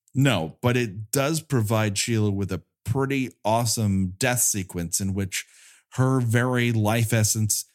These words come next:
nay, all the moisture and bones in her body, are sucked out through her mouth, and she is left a desiccated skeleton, hearkening back to her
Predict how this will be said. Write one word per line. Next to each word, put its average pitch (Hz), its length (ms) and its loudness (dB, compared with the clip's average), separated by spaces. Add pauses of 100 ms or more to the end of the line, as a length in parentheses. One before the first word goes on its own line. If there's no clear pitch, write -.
(180)
nay, 135 580 2 (120)
all 143 180 2
the 117 160 2
moisture 127 640 2
and 104 340 0
bones 127 440 2
in 113 120 2
her 104 160 2
body, 95 500 -2 (360)
are 95 140 0
sucked 220 420 0
out 185 220 -4
through 175 200 2
her 139 160 2
mouth, 123 600 -2 (340)
and 113 160 0
she 135 200 2
is 104 220 0
left 131 400 -2
a 110 60 0
desiccated 117 800 0
skeleton, 98 840 -2 (480)
hearkening 123 480 0
back 98 240 0
to 110 160 0
her 110 100 -2